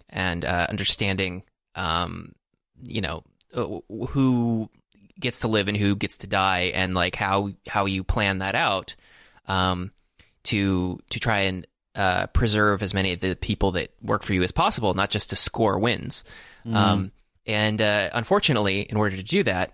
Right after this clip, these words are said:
Speaker 1: they wanted to remove Princess Leia, who he was reporting to, and insert someone else into the command structure,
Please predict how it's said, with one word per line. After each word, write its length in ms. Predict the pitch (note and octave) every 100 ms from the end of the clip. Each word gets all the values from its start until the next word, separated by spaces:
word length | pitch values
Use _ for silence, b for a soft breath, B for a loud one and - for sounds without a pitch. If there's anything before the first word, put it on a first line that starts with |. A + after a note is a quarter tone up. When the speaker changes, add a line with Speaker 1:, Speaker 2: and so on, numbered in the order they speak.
| -
Speaker 1:
they 140 | G#2+
wanted 260 | G2+ G#2 G#2
to 120 | G#2
remove 420 | G2+ A2 C#3 C#3+
Princess 400 | - A#2 C3 -
Leia, 240 | C#2+ F2 F#2
who 140 | G2+
he 100 | G2
was 240 | G2+ F#2+
reporting 400 | G2+ - A3 F#2+
to, 320 | - F#2 F2 - b b -
and 140 | G#2
insert 380 | G2+ - C#3 -
someone 280 | - G#2+ G2+
else 220 | A2 A2
into 160 | G#2 G#2
the 80 | -
command 360 | A2+ A2 A2
structure, 460 | - F2+ - F#2